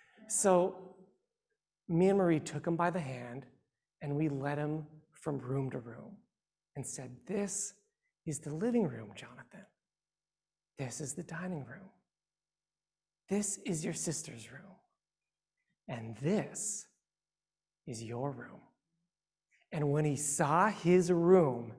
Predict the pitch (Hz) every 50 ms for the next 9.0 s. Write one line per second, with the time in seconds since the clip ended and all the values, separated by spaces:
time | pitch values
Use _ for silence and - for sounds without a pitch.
0 | - - - - - - - - 190 190 165 202 170 165 160 156 156 156 143 139
1 | - - - - 233 196 202 220 233 240 247 277 302 311 285 214 147 131 139 -
2 | - - - - - - - - - 196 190 208 208 190 160 - 254 - - 277
3 | 202 202 226 262 294 302 311 294 277 294 294 277 247 220 214 220 - 180 160 147
4 | 147 139 - - - - - - - _ - - 190 196 220 214 - - - -
5 | 294 202 220 247 240 247 254 202 - 233 202 - - - - - 302 302 294 254
6 | 208 185 170 160 151 - - - - - 185 175 151 165 156 151 - - - 240
7 | 247 262 277 277 208 151 139 131 120 120 127 127 123 - - - _ _ _ _
8 | _ _ - 175 - 185 - 180 165 - - - - 220 214 180 147 131 135 127